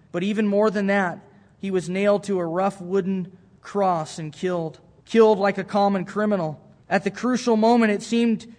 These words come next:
to Jesus that even God himself had deserted him. The suffering was so great. He cried out in agony. He was dying. But when he looked at that mob who had lynched him,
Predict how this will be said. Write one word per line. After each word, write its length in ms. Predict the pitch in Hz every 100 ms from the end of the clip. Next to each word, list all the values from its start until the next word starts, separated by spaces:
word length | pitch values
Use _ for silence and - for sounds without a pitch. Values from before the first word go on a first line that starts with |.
| -
to 100 | 214
Jesus 460 | 165 233 240 214 -
that 160 | 214
even 240 | 226 226 202
God 240 | 220 226
himself 480 | 220 - 240 247 240
had 100 | 185
deserted 440 | 190 170 196 185
him. 240 | 180 165 151 - _
The 80 | 180
suffering 500 | - 226 226 214 208
was 120 | 196
so 200 | - 220
great. 440 | 185 202 214 202 - - - _ _ _ _
He 100 | 202
cried 400 | 175 226 226 220
out 200 | 220 226
in 100 | 208
agony. 500 | 202 214 190 180 156 - - -
He 120 | -
was 200 | 214 190
dying. 560 | 147 208 214 202 160 139 - - _
But 100 | 202
when 120 | 208
he 80 | 208
looked 260 | 202 254 247
at 100 | 240
that 220 | 233 214
mob 380 | 208 233 226 202
who 140 | 208
had 100 | 202
lynched 460 | 180 214 240 - -
him, 380 | 185 170 165